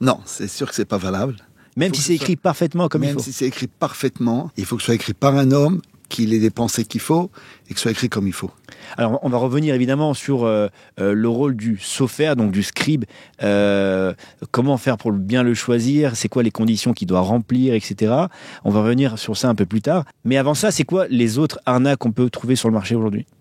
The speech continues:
Speaker 1: On peut aussi avoir, euh, d'autres arnaques sur, euh, quand on achète, euh, des tefilines mezuzot, c'est que des, des tefilines qui n'ont rien à l'intérieur. Et dire, moi, j'ai eu un cas comme ça, quelqu'un qui m'a donné des tefilines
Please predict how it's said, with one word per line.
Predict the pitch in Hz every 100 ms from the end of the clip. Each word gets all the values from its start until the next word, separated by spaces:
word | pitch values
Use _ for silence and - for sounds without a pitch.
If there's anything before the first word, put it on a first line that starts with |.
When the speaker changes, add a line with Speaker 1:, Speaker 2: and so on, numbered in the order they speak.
| _ _
Speaker 1:
On | -
peut | 95 127
aussi | 120 135
avoir, | 120 117
euh, | 107 107 101
d'autres | 101 123 -
arnaques | 110 95 120 110 - - - - -
sur, | - - 104 95 95
euh, | 95 95 92 92 98 -
quand | 95 113
on |
achète, | 110 - 110 95 101
euh, | 98 95 92 92 92 87
des | 87 98
tefilines | - 104 101
mezuzot, | 95 90 98 175 196 - - - - -
c'est | - 95
que | 98 101 95
des, | 98 98 95 98 - 107 120 - _
des | 98 95
tefilines | - 110 123 113
qui | 101 107 101
n'ont | 101
rien | 92 98 101
à |
l'intérieur. | 98 95 101 117 143 - - - _
Et | 92
dire, | 104 104
moi, | 113
j'ai | 95 98 110 127
eu | 127 98 _ - -
un | 104
cas | 95
comme | 104 95
ça, | 107
quelqu'un | 95 90 110
qui | -
m'a | 107
donné | 107
des | 104 101
tefilines | - 127 123